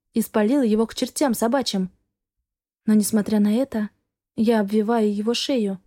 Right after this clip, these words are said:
и слышу нетерпеливый вздох. Это только мои догадки. Андрей накрывает моё обнажённое тело, которое во сне освободилось от полотенца, своим.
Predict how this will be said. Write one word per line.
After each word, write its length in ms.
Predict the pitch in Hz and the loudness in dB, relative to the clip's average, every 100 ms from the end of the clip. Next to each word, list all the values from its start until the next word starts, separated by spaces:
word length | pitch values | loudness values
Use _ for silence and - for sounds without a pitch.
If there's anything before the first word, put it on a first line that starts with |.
| _ _ _ _ _ _ - | _ _ _ _ _ _ -4
и 100 | 226 | -4
слышу 380 | - 214 - | 0 -2 0
нетерпеливый 720 | 214 208 - 202 202 240 226 208 | 0 0 -2 -2 -2 0 0 -2
вздох. 540 | 208 - 214 185 - _ _ _ _ _ _ _ _ _ | -4 -4 -4 -6 -18 _ _ _ _ _ _ _ _ _
Это 200 | 220 220 | -6 -2
только 280 | 233 240 233 | -2 -2 0
мои 220 | 208 214 | 0 0
догадки. 680 | 214 220 226 214 - 202 190 _ _ _ _ _ _ _ _ _ _ _ _ _ _ | 0 -2 -2 -4 -8 -10 -10 _ _ _ _ _ _ _ _ _ _ _ _ _ _
Андрей 320 | 226 226 330 | 0 2 4
накрывает 480 | 277 233 247 294 262 | 2 2 2 2 2
моё 240 | 233 262 | 2 2
обнажённое 520 | 269 233 247 269 233 226 | 2 2 2 2 2 0
тело, 440 | - 349 240 202 - _ _ _ - | 0 0 0 -4 -12 _ _ _ -4
которое 360 | 277 - 226 | 0 2 2
во 140 | 220 254 | 0 -2
сне 220 | - 254 | 0 -2
освободилось 640 | - 220 254 262 247 - | 0 -2 0 0 -2 -2
от 80 | 226 | -6
полотенца, 640 | - 247 247 262 208 196 185 _ _ _ | -4 -2 -2 -2 -2 -6 -8 _ _ _
своим. 560 | - 220 247 226 190 | -6 -2 0 0 -2